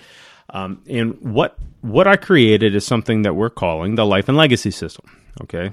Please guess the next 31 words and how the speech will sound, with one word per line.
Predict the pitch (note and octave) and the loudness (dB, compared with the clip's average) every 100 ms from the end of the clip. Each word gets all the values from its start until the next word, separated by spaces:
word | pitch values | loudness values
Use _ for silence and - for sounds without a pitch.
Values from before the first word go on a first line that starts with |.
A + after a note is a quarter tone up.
| - | -12
Um, | - F#2 F2+ E2+ E2+ - _ _ _ _ - | -12 -10 -10 -12 -14 -20 _ _ _ _ -10
you | F#2 | -8
know, | |
I, | D#2+ | -4
I'm | F#2 F#2+ G#2+ | -4 0 0
not | F#2+ | 0
creative | - G2+ F#2 F2+ | 0 -2 0 -2
enough | F2+ E2+ | -4 -6
to | - | -8
come | - F#2 | -4 -4
up | F2 | -2
with | F2+ - | -6 -4
more | F2+ | -4
than | E2+ E2 | -4 -6
one | E2+ E2 D#2+ | -6 -6 -6
name. | F#2+ F2+ E2+ | -4 -4 -4
This | F2 - | -6 -8
is | E2 | -6
the | |
Life | F2 F#2 F2 | 0 0 0
and | F2+ | -4
Legacy | F2+ F2 - | -4 -4 -8
Show. | - G#3+ D3+ A#2 | 2 6 8 6
We're | A2+ | 4
talking | A2 G2+ | 4 2
about | F#2+ F#2 | 2 0
the | F2+ | 0
Life | F#2 F#2 | -2 -2
and | F#2 | -4
Legacy | F2 E2+ G2 | -4 -6 -8
System. | - G2+ | -6 -6